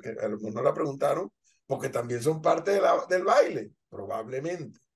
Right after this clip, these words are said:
Proba-, y además, como está esta historia con los diputados, pues, eh, eh, mire, es evidente, y el, el, el ifaru nunca lo va a reconocer, Cris. Nunca lo va a reconocer, pero está clarísimo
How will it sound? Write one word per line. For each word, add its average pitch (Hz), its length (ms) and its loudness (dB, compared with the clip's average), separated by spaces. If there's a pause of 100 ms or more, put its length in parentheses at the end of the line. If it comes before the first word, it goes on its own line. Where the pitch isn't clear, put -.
(1160)
Proba-, 113 320 -6
y 151 120 4
además, 139 380 6 (880)
como 127 320 4
está 180 220 6
esta 220 200 0
historia 196 420 2
con 175 160 -4
los 139 140 0
diputados, 135 680 0
pues, 104 180 -10 (260)
eh, - 260 -12
eh, - 120 -14
mire, 160 300 4
es 196 240 6
evidente, 196 600 2
y 139 40 0
el, 147 140 0
el, 147 140 -2
el 165 140 -6
ifaru 196 320 0
nunca 196 380 -6
lo 147 120 0
va 147 80 4
a - 20 4
reconocer, 113 600 -10 (120)
Cris. 92 220 -18 (840)
Nunca 135 680 0
lo 104 120 -4
va 107 60 -2
a 104 40 -2
reconocer, - 400 -10
pero - 140 -8
está - 380 -4
clarísimo 285 840 -2